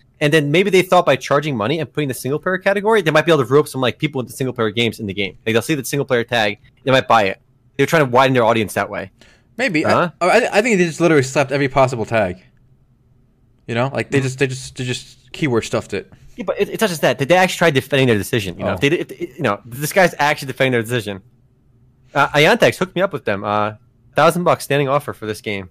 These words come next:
Speaker 1: I want the full rights outside of Korea. They can have the Korean market. I don't care. But yeah, uh, rest in pepperoni, Warlords Awakening. If you wanna play it, the game is free to play now until shutdown. Uh, so at least it's free to play till then. I'm sure there's private servers for this game as well. The game is called Eloa. I mean,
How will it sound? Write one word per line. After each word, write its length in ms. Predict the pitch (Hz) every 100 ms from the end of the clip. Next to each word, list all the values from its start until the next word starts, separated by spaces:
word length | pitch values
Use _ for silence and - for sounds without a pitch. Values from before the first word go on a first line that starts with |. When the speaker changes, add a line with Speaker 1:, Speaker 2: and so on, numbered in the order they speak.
| _
Speaker 1:
I 60 | 120
want 160 | 123 120
the 60 |
full 200 | - 151
rights 400 | 127 110 - - _ _ _ _ -
outside 320 | 147 - 123
of 80 | 117
Korea. 200 | - 104
They 80 | 127
can 80 | 147
have 80 |
the 60 | 139
Korean 280 | - 127 110
market. 280 | 98 - 120
I 60 |
don't 140 | 120 110
care. 220 | 98 95 - _ _ - - - _ _ _ _ _ _ _ _ _
But 80 | 143
yeah, 200 | 139 113
uh, 220 | 135 117 117
rest 220 | 185 220
in 60 | 220
pepperoni, 360 | 214 208 180
Warlords 400 | 127 151 156 143
Awakening. 260 | 131 147 120
If 60 |
you 40 | 139
wanna 100 | 214
play 220 | - 214
it, 60 | 180
the 60 | 147
game 160 | 170
is 80 | 151
free 200 | - 175
to 60 | 160
play 220 | 180 170
now 200 | 123 123
until 240 | 113 143
shutdown. 540 | 127 123 - 98 98 - - - _ _ _ _ _
Uh, 160 | 113 107
so 140 | 123
at 40 | 147
least 160 | 151
it's 100 | 127
free 140 | - 127
to 60 |
play 160 | - 117
till 180 | 107 104
then. 140 | 110
I'm 60 | 127
sure 180 | - 269
there's 120 | -
private 240 | 156 156
servers 200 | - 117
for 60 | 117
this 120 | 110
game 140 | 110
as 120 | 95 104
well. 260 | 101 90
The 80 | 131
game 160 | 185 190
is 60 |
called 180 | 185 135
Eloa. 400 | 123 123 131 135 - _ _ _ -
I 40 |
mean, 280 | 127 127 -